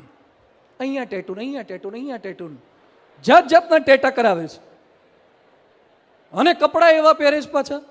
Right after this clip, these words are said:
હમણાં એક ભાઈના ઘરે મેં ગયા, એના બે છોકરાઓ બેઠા હતા, એટલા ફાટેલા કપડાં,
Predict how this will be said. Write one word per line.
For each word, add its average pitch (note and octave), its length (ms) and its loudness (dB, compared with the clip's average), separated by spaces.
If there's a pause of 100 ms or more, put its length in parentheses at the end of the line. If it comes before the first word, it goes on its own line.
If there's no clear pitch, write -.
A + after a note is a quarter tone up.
(960)
હમણાં D#4+ 200 6
એક E4 60 2
ભાઈના A#3+ 400 0
ઘરે D4 260 0
મેં D4+ 160 2
ગયા, D4+ 120 0
એના D#4+ 160 2
બે D4 320 0
છોકરાઓ D4+ 380 4
બેઠા A#3+ 300 2
હતા, D#4 220 2
એટલા A3+ 640 -2
ફાટેલા F#3+ 460 -8
કપડાં, F3 540 -4